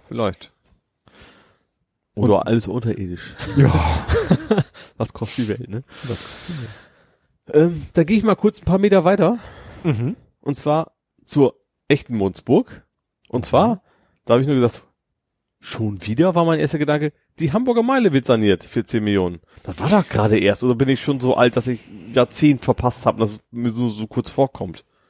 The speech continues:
Speaker 2: Ja, ich glaube schon. Also ich arbeite da ja in der Nähe und
Speaker 1: Das war da aber doch, ich weiß noch die ganzen Werbe von wegen, dass es auch anfing, als sie die Werbeaktion gemacht haben,
Speaker 2: Als sie die
Speaker 1: Hamburger
Speaker 2: umben-,
Speaker 1: Meile
Speaker 2: als sie
Speaker 1: und
Speaker 2: die umbenannt haben.
Speaker 1: Ja, und da haben sie da nicht auch alles neu gemacht, dachte ich?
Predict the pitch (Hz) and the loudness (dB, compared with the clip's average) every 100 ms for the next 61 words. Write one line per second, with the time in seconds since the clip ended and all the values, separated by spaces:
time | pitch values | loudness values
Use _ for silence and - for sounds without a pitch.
0 | _ 101 101 113 - 113 107 - 117 107 | _ -8 -4 -4 -4 -6 -6 -8 -10 -10
1 | 101 _ _ - 101 - 110 107 113 107 | -16 _ _ -4 -4 -4 -10 -4 -2 2
2 | 123 120 123 120 120 120 120 120 123 117 | 0 2 4 4 2 0 2 4 4 4
3 | 113 113 110 104 - - - - - 104 | 0 -8 -8 -12 -20 -20 -20 -20 -16 -14
4 | - 127 190 131 127 - - - - 90 | -6 0 2 4 0 -2 -20 -8 -8 -8
5 | - - 123 - 143 139 123 139 127 120 | -18 -8 -6 0 0 0 0 -2 -2 -2
6 | 113 135 127 113 135 113 120 120 117 117 | 4 4 2 -2 -4 0 -2 -2 -2 -2
7 | 117 117 117 127 135 143 117 - 117 104 | 0 -2 0 -2 -2 0 -2 -2 -2 2
8 | 139 139 107 - 117 107 110 107 - 107 | 4 4 0 -2 -2 0 0 -2 0 0
9 | 104 107 104 123 135 131 156 120 131 139 | 0 -4 0 0 4 2 4 4 4 4
10 | 135 135 131 123 139 190 214 135 113 98 | 4 4 2 2 0 2 2 2 0 -2
11 | 101 98 98 120 113 107 107 117 123 135 | -2 -2 -4 2 2 2 -4 -4 -4 0
12 | 127 123 98 - 92 104 104 101 151 196 | 0 2 -2 0 -2 -2 0 0 0 -2
13 | 202 - 160 - 180 | -6 -6 -10 -8 -10